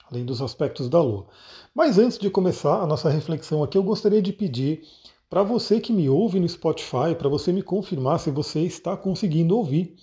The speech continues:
né? Manda lá uma mensagem no meu Instagram, arroba astrologitantra, porque eu tenho a impressão que o Spotify deu problema essa semana e ficou com problema, né? E parece que não, não tá rolando muito legal ali não. Então, eu sei que muita gente me ouve aqui no Telegram, no YouTube e em outras plataformas,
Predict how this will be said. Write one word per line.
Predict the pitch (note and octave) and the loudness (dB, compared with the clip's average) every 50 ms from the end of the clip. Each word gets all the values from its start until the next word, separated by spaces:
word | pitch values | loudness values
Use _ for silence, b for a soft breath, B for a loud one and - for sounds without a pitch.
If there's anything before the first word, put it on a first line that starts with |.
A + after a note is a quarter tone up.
| b b b b _ | b b b b _
né? | - D3 D#3 | -6 -4 -2
Manda | E3 C#3 C#3 F3 F#3+ F#3+ | -2 0 0 0 0 2
lá | F3+ F3 | 2 2
uma | E3 E3+ D#3+ | 2 2 2
mensagem | D#3 D3 - - D3 C#3 C#3 C#3 | 2 0 0 0 0 0 2 0
no | C#3 | -2
meu | C#3 C#3 | -2 -2
Instagram, | B2+ - C#3+ B2+ A#2+ B2+ C#3+ | -2 -2 -2 -2 0 0 0
arroba | B2+ C3+ D3 C#3 C#3+ | 2 2 2 2 0
astrologitantra, | - - D#3+ C#3+ C#3 C3+ A#2+ C3 D3 D3 - C#3 D3 D#3 D#3 D#3+ F3 - B B B B B B B B B B | -2 0 -2 0 0 0 0 -2 -4 -4 -2 -2 -2 0 -2 -4 -6 -6 B B B B B B B B B B
porque | - C3 F3 | -4 0 0
eu | D#3+ | 0
tenho | D#3+ - F#3+ A3+ | 2 2 2 2
a | A3+ G#3 | 2 2
impressão | G#3 G3+ G3+ F#3+ F#3 - - - D3+ E3 F#3 | 0 2 4 4 2 2 2 0 2 2 2
que | C#3 - | 0 0
o | F3+ F3+ | 0 -2
Spotify | F3 - - D#3+ D#3+ D#3+ - - D3+ C#3+ C#3+ | -2 0 0 0 0 0 -2 -4 -2 -2 -2
deu | A#2+ B2 C#3+ G#3 | 0 0 0 0
problema | - G#3+ G3+ C#3+ C3+ D#3 E3 D3+ D3 | 2 0 0 0 2 0 2 2 0
essa | D3+ - - B2+ | -2 -2 -4 -6
semana | - D3+ B2+ A#2 A#2+ B2 C3 D#3 A3 B3+ - B B B B B B B - | -4 -4 -2 -2 -2 0 0 -2 -2 -4 -8 B B B B B B B -6
e | D3 C#3+ E3 G#3+ C#4+ C4 | -2 0 2 2 0 -2
ficou | - - D#4 - - F3 | -2 -2 0 6 6 6
com | - C#4 | 4 4
problema, | C#4+ F4 F4 C#4+ G3 C#3+ B2 A2 G2 - - - | 0 2 4 4 4 4 2 0 -6 -10 -14 -10
né? | C3+ C3+ C3+ C3 | -8 -6 -6 -4
E | B2+ B2 B2 B2 | -6 -6 -8 -4
parece | - C#3 B2 C3 B2+ - | -4 -2 -2 -2 -4 -4
que | - E3 | -6 -4
não, | E3+ F#3 | -4 -2
não | F#3+ G3 F#3+ F3+ F3 E3+ | -2 -2 0 0 0 0
tá | F3 - D#3+ | 2 2 2
rolando | D#3 F3+ E3+ E3 E3+ F3 | 4 4 4 4 4 2
muito | E3+ F3 - F#3+ | 2 0 0 0
legal | G3+ F#3+ D#3 D#3+ E3 E3+ | -2 0 2 2 2 2
ali | F3 A3+ | 2 2
não. | G#3+ E3 B2+ A#2+ A#2+ | 0 0 0 0 -2
Então, | A#2+ - C#3+ D3+ E3+ - B B B B B B B B B - | 0 0 0 0 0 -4 B B B B B B B B B -10
eu | D3+ | -2
sei | - F3 D#3+ | 0 0 2
que | E3+ D#3+ | 4 2
muita | D#3+ E3 E3 D#3+ | 2 4 4 4
gente | C3+ D3 D3+ D3 - C#3 | 4 4 0 0 -2 -2
me | C3+ C#3 | 0 2
ouve | C#3 C#3 C3 C3 | 2 2 2 0
aqui | C3+ - C3+ | 0 -2 -4
no | B2+ | -2
Telegram, | B2+ C#3 B2 A#2+ A2+ A2 B2 C#3 D#3+ F#3 G#3 G#3+ G3 D#3+ | -2 -2 -2 -2 -2 2 4 4 4 4 4 2 2 2
no | C#3 C3+ C3+ | 0 0 0
YouTube | C3+ C3 C3+ - - - D#3+ D3 | -2 -2 -2 0 0 0 2 2
e | D3 | 2
em | D3 C3+ | 2 2
outras | B2+ C3+ - C3 - | 2 2 0 -4 -6
plataformas, | - D3+ D3 C#3+ D3 - - F3 D#3+ E3+ F3+ F#3 E3+ - | -4 -6 -4 -4 -6 -4 0 2 2 4 2 0 -2 -6